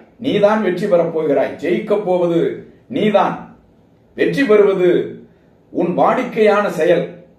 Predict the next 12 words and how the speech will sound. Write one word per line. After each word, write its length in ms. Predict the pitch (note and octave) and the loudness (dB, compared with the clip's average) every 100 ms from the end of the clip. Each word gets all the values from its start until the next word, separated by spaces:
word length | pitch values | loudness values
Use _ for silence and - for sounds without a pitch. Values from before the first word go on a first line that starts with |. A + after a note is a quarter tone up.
| _ | _
இதுவரை 420 | - D#3+ F3 G#3 G#3 | -8 -2 2 4 4
நீ 80 | |
எதிலாவது 720 | F#3+ E3 E3+ G3 F#3+ G#3 G3 E3+ | 2 -2 0 2 2 0 -2 -2
தோல்வி 300 | F3 G3+ F3+ | -2 -2 -2
கண்டிருக்கிறாயா? 1000 | E3 D#3+ D3 C#3 C3+ C3 C#3+ G#3+ G#3+ - - _ _ _ _ _ _ _ _ _ _ _ - | -2 -2 -2 -2 -2 -2 -2 -4 -6 -16 -20 _ _ _ _ _ _ _ _ _ _ _ -2
விற்போரிலும் 920 | F3 F3+ G#3 G#3 F3 F3 B2+ G#2+ - - - - | 0 2 4 6 4 2 -2 -8 -14 -20 -20 -8
மற்போரிலும் 800 | B2 E3 E3 G#3+ G#3 G3 F3 - - - _ _ _ _ | -2 0 2 4 6 4 -2 -8 -14 -20 _ _ _ _
எல்லாவற்றிலும் 1040 | - A#2+ F3+ A3 A3 A3+ B3+ B3 A3+ A2 A2 | -10 -2 2 2 0 -2 0 0 0 -8 -6
பஞ்சபாண்டவர்கள் 760 | C#3+ F3 A3 G3 F3+ F3 E3+ E3 | -4 0 2 2 2 2 2 2
தானே 200 | E3+ F3+ | 0 -2
வென்று 280 | D#3+ - G3 | -4 -4 -4
கொண்டிருக்கிறீர்கள். 920 | F3 E3 C#3+ C#3+ C3+ C3 E3+ G#3 | -2 0 -2 0 0 0 0 -2